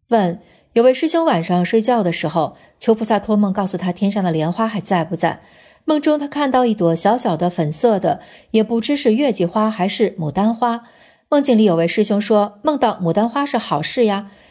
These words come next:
但是他说：“不对呀，我这个花是塑料的。”然后旁边的师兄也没搭理他。梦里他的花变成了塑料花，不知道他天上的莲花还在不在呢？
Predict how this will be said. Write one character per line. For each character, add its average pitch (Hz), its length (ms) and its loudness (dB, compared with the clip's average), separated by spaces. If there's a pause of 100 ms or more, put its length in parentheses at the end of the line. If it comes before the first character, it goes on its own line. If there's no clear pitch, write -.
(120)
但 208 100 0
是 196 100 -6
他 190 140 0
说 196 260 2
：“不 175 120 0
对 269 200 2
呀， 208 260 -2 (100)
我 180 120 0
这 175 80 -4
个 202 140 0
花 226 180 -2
是 233 160 -2
塑 226 200 2
料 277 200 2
的。” 160 240 -4 (380)
然 208 100 0
后 220 80 2
旁 196 220 0
边 208 100 2
的 190 80 0
师 190 160 -2
兄 196 220 0
也 156 80 -2
没 170 140 0
搭 220 200 0
理 170 120 -2
他。 160 300 -8 (380)
梦 311 200 0
里 220 120 2
他 190 160 0
的 202 120 0
花 226 340 0
变 226 200 0
成 180 140 -2
了 175 120 0
塑 175 120 -2
料 190 200 0
花， 156 320 -6 (160)
不 262 100 2
知 269 100 0
道 240 160 2
他 226 160 -4
天 294 220 -4
上 294 100 -2
的 220 80 2
莲 170 180 0
花 220 140 -4
还 254 120 -2
在 254 240 2
不 180 60 -4
在 170 240 0
呢？ 156 200 -6